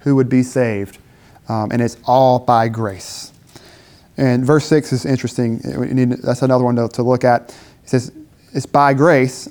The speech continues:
not on the basis of works. Otherwise, grace would no longer be grace." So anytime you try to add any type of work to the basis of your election or your salvation or any of these things,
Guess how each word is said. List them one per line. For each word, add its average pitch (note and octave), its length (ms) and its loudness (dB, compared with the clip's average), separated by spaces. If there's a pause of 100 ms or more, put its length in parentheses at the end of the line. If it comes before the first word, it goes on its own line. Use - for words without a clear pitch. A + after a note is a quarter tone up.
not C#3 300 4
on F#3 80 4
the E3 60 2
basis D3+ 300 0
of B2 120 -2
works. B2+ 520 0
Otherwise, A#2+ 640 2
grace C3 520 0
would A#2+ 160 -4
no B2+ 200 0
longer A#2+ 460 -4 (280)
be D#3 180 2
grace." G2+ 520 -8 (720)
So A#2+ 220 -4
anytime E3+ 460 2
you D#3 40 2
try D3+ 180 2
to C#3 180 0
add D3 360 4
any F3+ 240 2
type F3 380 -2
of A2+ 200 -4
work C3+ 560 -2 (320)
to C#3 200 2
the B2 80 -2
basis C#3 600 0
of B2 280 -4
your A#2+ 420 -2 (460)
election C#3+ 560 2
or A#2 80 -2
your G#2+ 100 -6
salvation D3 840 2
or A#2+ 100 -2
any C#3+ 140 0
of D#3 60 0
these C#3+ 220 -2
things, C#3 500 -4